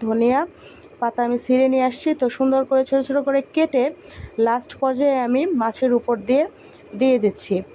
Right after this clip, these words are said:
তো এই ধনিয়া পাতাটা দেওয়াতে এর থেকে আরও সুন্দর ফ্লেভার আসতেছিল। অনেকে কিন্তু এই ধনিয়া পাতাটা অনেক পছন্দ করে এবং অনেকে কিন্তু করে না। আহ, কিনা যে ছোট ছোট ধনিয়া পাতাগুলি আছে সেটা কিন্তু অনেকে পছন্দ করে। তো যেহেতু এটা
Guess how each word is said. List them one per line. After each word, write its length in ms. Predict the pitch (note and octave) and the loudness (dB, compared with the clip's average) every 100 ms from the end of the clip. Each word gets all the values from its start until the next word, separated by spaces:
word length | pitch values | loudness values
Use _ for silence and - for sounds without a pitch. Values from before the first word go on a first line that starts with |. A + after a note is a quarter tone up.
| - - - | -20 -20 -12
তো 80 | - C4+ | 0 2
এই 100 | C4+ | 2
ধনিয়া 340 | A3+ A#3 B3 | 0 0 0
পাতাটা 380 | C4 C#4 C#4+ D4 F#3+ | 0 -2 0 -2 -2
দেওয়াতে 480 | - A#3 C4 C#4+ B3 C4+ D#4+ - - - - | -2 0 0 0 0 0 -4 -16 -20 -20 -6
এর 140 | A#3+ B3+ | -4 -2
থেকে 220 | D4 D4 D4+ - | -2 -2 -4 -4
আরও 220 | A#3 C4 D#4+ | -4 -4 -4
সুন্দর 360 | - C4 A#3+ | -2 0 0
ফ্লেভার 420 | A#3 B3 A#3 A3+ A3+ | 0 0 0 0 0
আসতেছিল। 460 | A#3 - A#3 B3+ C4+ F#4 - - - - | -2 -2 0 0 0 -2 -10 -20 -20 -8
অনেকে 320 | - C#4+ D4+ E4 | -2 -2 -2 0
কিন্তু 220 | E4+ D#4+ | 2 4
এই 100 | D#4+ | 2
ধনিয়া 320 | B3+ C4 C4+ | 2 2 2
পাতাটা 380 | C#4 C#4 D4 D#4 D#4+ | 0 0 0 0 0
অনেক 260 | - A#3+ - - | -2 -4 -4 -4
পছন্দ 360 | C4+ D4+ D4 C#4 | -4 0 0 0
করে 220 | D4 D4+ | 0 0
এবং 160 | C#4 B3+ B3 | 0 0 -2
অনেকে 300 | A#3+ A#3 B3+ | 0 0 -2
কিন্তু 320 | B3+ C4 B3+ D4+ | 0 -2 0 -4
করে 280 | - A#3 A3 | -2 -2 -2
না। 140 | A3+ C4 G#4+ - - - - - | -2 -2 -4 -14 -20 -20 -14 -4
আহ, 180 | A3 A3+ - | -2 -4 -2
কিনা 260 | D#4 D#4 D#4+ | 0 2 2
যে 140 | - B3+ | 2 -2
ছোট 180 | B3+ C#4+ | 0 -2
ছোট 180 | D4+ D#4 | 0 0
ধনিয়া 340 | C4+ B3+ C4 C4 | 2 2 2 2
পাতাগুলি 460 | C4 C4 A#3+ C4 B3 | 0 -2 0 2 2
আছে 240 | A3 C4+ C#4+ | 0 -2 0
সেটা 260 | B3+ A#3 A#3 | 0 0 0
কিন্তু 200 | C4 B3+ | 0 0
অনেকে 300 | A#3 G#3+ A#3 | -2 -2 -4
পছন্দ 400 | A#3 A3 B3 A3+ | -2 -4 -2 -2
করে। 240 | A3+ A3+ B3 - - - - - | 0 0 -2 -4 -12 -20 -20 -6
তো 80 | A#3 | -2
যেহেতু 420 | A3 C4 D4 D#4 F4 | 0 2 2 2 2
এটা 280 | D4+ C4 | 2 2